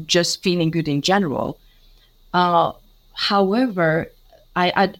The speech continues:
I think there's a more multifaceted approach,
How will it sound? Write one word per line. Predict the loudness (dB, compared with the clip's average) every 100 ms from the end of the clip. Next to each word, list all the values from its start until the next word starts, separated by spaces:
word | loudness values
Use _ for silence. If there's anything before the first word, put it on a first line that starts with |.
| -4
I |
think | 0 0 2
there's | 0 0
a | -4
more | -2 0 0
multifaceted | 0 -2 -2 -2 -4 -2 -4 -2 -4 -4 -4 -6
approach, | -8 -4 -2 -2 -2 -4 -6